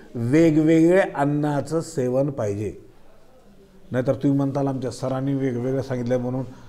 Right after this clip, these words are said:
चवीचे भारी भारी काहीतरी," असं घरी आत्ताच सांगताल आणि घरी नगदी भांडवून होईल तुमच्या, बरोबर आहे? मी ते म्हणत नाही, चवीचं भारी भारी नाही म्हणत, साधं अन्न शरीरासाठी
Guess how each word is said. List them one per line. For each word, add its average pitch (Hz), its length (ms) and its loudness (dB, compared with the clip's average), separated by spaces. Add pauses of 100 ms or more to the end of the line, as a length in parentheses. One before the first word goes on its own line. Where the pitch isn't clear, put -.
(340)
चवीचे 147 760 4 (300)
भारी 135 220 4
भारी 143 280 4
काहीतरी," 143 760 2 (400)
असं 127 220 0
घरी 151 180 6
आत्ताच 160 320 2
सांगताल 131 360 2 (120)
आणि 131 160 -2
घरी 156 180 6
नगदी 156 280 4
भांडवून 147 320 4
होईल 113 240 -2
तुमच्या, 98 260 -6 (600)
बरोबर 156 260 4
आहे? 175 100 4 (600)
मी 165 160 2
ते 190 200 4
म्हणत 196 300 4
नाही, 185 260 4 (200)
चवीचं 175 460 4
भारी 185 280 6
भारी 180 200 6
नाही 196 160 4
म्हणत, 202 260 4 (640)
साधं 175 600 6
अन्न 170 560 4
शरीरासाठी 160 1000 2